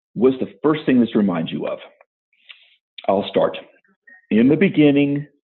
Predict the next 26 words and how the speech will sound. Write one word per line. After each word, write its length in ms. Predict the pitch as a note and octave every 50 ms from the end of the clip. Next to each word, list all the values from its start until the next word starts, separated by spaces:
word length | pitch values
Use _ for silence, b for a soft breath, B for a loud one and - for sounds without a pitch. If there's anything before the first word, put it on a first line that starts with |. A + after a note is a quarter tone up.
| _ _ _ _ -
was 180 | G2 G2+ G2 G2 -
the 60 | - A#2
Word, 440 | A#2+ D3 F#3 G#3 B2+ - - - _ _ _ _ _ _ _ -
and 160 | F#2+ F#2+ F#2+
the 60 | F#2+
Word 260 | F#2 F#2 F#2+ G2 F2+ F2+
was 160 | E2+ - E2
with 240 | G2 C3+ D3+ - -
God, 420 | E3 D#3+ E3 E3 E3 E3 D#3+ - - _ _ -
and 140 | A2 A2
the 60 | G#2+ G#2
Word 500 | G2 G2 G#2 G#2 G#2+ G#2+ G2 - - -
was 340 | - D#2+ D2+ - F#2 G2+ - - -
God. 320 | - - - - - - - _ _ _ _ _ _ _ _ _ _ _ _ _ _ -
The 80 | - F#2 - - -
same 260 | A#2 A2+ C3 C#3 C3
was 160 | C3 B2+ G#2+
in 140 | A2+ A2+ A#2
the 60 | B2
beginning 680 | A#2+ - C3+ B2+ A2+ - G#2 G2 F#2 F#2 F#2+ A2 B2 A#2+ - - - -
with 220 | F#2 F2 F2 - - - - -
God. 420 | - F#3 F#3+ D3+ G2+ - - - - _ _ _ _ _ _ _ _ _ _ _ -
All 320 | - G#2 A#2 B2+ C3 C3 -
things 320 | - A#2 A#2 B2+ A#2+ -
were 100 | - G2
made 440 | F#2+ F#2 F#2 F2 E2+ E2 - - -